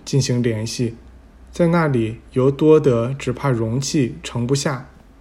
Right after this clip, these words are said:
如果有足够多的瓶子来盛的话，那油会一直流到我们现在。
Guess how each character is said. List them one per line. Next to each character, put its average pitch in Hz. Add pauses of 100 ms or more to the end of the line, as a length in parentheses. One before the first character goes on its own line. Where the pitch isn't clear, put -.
(1400)
如 139
果 127
有 120
足 123
够 143
多 156
的 147
瓶 120
子 143
来 123
盛 113
的 143
话， 123 (280)
那 143
油 120
会 139
一 170
直 127
流 120
到 127
我 113
们 117
现 120
在。 117